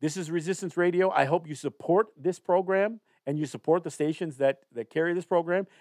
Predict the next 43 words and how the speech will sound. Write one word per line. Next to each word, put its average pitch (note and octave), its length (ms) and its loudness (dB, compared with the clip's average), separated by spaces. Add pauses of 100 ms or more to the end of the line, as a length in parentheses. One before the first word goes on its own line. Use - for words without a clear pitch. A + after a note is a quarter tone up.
(100)
and B2 100 -2
that's C#3+ 180 4
W D3+ 220 4
P E3+ 160 0
F D#3+ 120 4
W D#3+ 280 0
in C#3+ 100 -4
Washington, D#3+ 400 -2
D D#3 120 -14
C. F#3 320 -14 (360)
Uh, A2+ 200 -2
the G2+ 100 -8
pledge C#3+ 240 0
line D3+ 160 -2
is B2 80 -8
two E3+ 200 -10
zero D#3+ 200 -2
two, D#3+ 280 -6
five D3 400 2 (180)
eight D#3+ 260 -4
eight, E3 280 -6 (260)
nine C#3 220 0
seven D3 260 0
three D#3 200 -4
nine, D#3+ 340 -2
or D3+ 260 4
online D#3 500 0 (340)
at B2 180 -4 (140)
W D3 280 0
P D#3+ 160 -2
F D3+ 140 0
W C#3 320 0
D A#2+ 280 -12
C D3+ 480 -12
dot B2+ 280 6
org C3+ 360 0 (220)
slash C#3 340 4
donate, C#3+ 400 -4 (400)
and F3+ 360 -2 (280)
W D3+ 220 0
B D3+ 180 0
A D#3 140 6
I D3+ 340 8